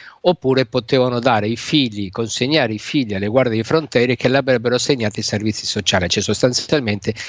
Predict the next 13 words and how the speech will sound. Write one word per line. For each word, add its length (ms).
i 100
genitori 540
dovevano 320
tornarsene 520
in 100
Honduras 420
e 100
i 60
quattro 320
figli 240
cittadini 440
statunitensi 720
lasciarli, 680